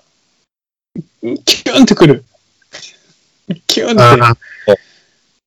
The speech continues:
Speaker 2: ギュッてなる。
Speaker 1: ギュッてなる。ギュッてなる。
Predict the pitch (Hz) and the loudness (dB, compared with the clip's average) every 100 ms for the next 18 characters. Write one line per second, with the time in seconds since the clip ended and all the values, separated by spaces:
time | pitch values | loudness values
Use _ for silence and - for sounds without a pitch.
0 | _ - 110 139 165 - 135 104 87 71 | _ -8 0 2 2 2 4 4 2 0
1 | _ _ _ _ 185 202 220 - 151 123 | _ _ _ _ 2 4 4 2 0 -2
2 | - _ _ - 165 262 285 175 131 98 | -14 _ _ 0 4 4 4 2 2 -6